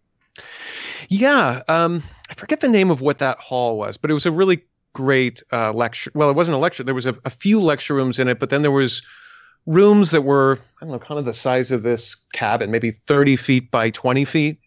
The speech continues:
They would have a, just a massive table in the middle of it. And then everybody would kind of sit around the edges of the table.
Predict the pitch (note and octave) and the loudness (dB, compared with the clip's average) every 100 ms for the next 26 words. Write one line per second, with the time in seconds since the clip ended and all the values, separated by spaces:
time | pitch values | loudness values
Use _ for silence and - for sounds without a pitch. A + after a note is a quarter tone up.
0 | _ C#3+ C3+ C3+ A#2+ _ - - C3 A#2+ | _ 0 2 0 -4 _ -12 -6 -6 -4
1 | C3 C#3+ D3 E3+ D3 C3+ - _ _ _ | -2 -2 -4 -4 -2 -4 -12 _ _ _
2 | _ - - F3+ A#2+ G#2 - _ _ C#3+ | _ -12 -2 -2 -2 -10 -18 _ _ -2
3 | C#3 C#3+ G#2+ G2 G2 _ _ _ B2+ B2+ | 0 0 -2 -6 -12 _ _ _ -4 0
4 | C#3 D3 D3 C3+ A#2+ C3+ A#2 - C3+ C3 | 0 -2 -2 -4 -6 -6 -6 -2 0 0
5 | B2+ B2 A#2 A#2+ A#2 A2 A2+ - A#2 G#2+ | 0 -2 -2 -4 -4 -8 -8 -4 -4 -4
6 | G2+ G#2+ | -6 -10